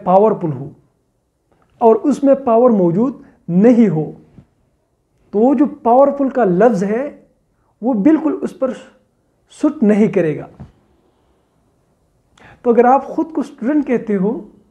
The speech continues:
तो फिर study ज़रूर कर लिया करो।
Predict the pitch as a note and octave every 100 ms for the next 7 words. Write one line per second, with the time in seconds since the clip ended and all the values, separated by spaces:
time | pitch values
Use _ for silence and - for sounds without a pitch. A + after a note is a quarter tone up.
0 | _ _ _ _ _ - F#3+ D4 A#3 -
1 | A3+ C4+ D#4+ D#4 - _ _ D3+ D#3+ G3+
2 | C4+ B3+ A3+ F3+ F3 D3 D3 C3+